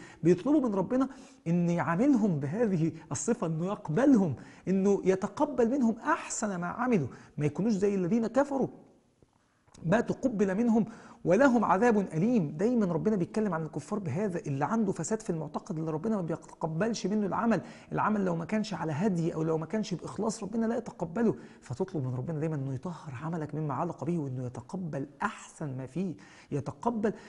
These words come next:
ده بداية أصلًا أول معصية حصلت في تاريخ هذا الجنس أو في تاريخ البشرية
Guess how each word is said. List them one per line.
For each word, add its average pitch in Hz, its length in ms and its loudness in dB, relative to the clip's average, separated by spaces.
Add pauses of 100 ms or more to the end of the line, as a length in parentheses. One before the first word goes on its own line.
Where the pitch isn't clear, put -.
(200)
ده 135 100 0
بداية 233 480 8 (120)
أصلًا 202 360 -2 (100)
أول 208 380 2
معصية 139 380 -4
حصلت 170 440 -6
في - 120 -8
تاريخ 160 360 -2
هذا 185 240 2
الجنس 156 560 0
أو 123 120 -8
في 120 120 -10
تاريخ 190 240 -2
البشرية 160 560 -2